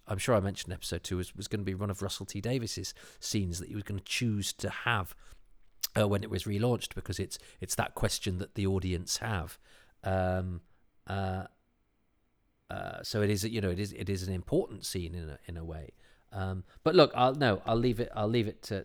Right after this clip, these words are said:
to Richard because he was a great advocate for all of that stuff, a very eloquent, uh, and perceptive advocate. And so what a brilliant guest he's been. Thank you, Richard.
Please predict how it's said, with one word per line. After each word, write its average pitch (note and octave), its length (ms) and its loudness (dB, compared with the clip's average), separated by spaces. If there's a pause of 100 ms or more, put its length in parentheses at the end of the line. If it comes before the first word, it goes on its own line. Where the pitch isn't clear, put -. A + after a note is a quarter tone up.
to G2+ 140 -4
Richard G#2+ 280 -4
because F#2+ 260 -6
he G2+ 100 -4
was G2 100 -4
a G2 40 -6
great A#2+ 340 2
advocate G#2 480 -4 (320)
for A#2 120 2
all C#3 140 8
of F#2 80 2
that F2 160 -6
stuff, - 260 -6
a F#2+ 60 -6
very A2 240 0 (100)
eloquent, - 560 2 (400)
uh, F2 420 -2 (180)
and F2+ 320 -6
perceptive - 600 -4
advocate. - 540 -8 (280)
And G2 160 0
so A#2+ 160 6
what C#3 340 2
a A2 60 4
brilliant G2+ 720 2
guest - 480 -6 (260)
he's F#2+ 220 -4
been. F2+ 320 -2
Thank C3+ 340 0
you, G#2 100 0
Richard. F#2 420 -6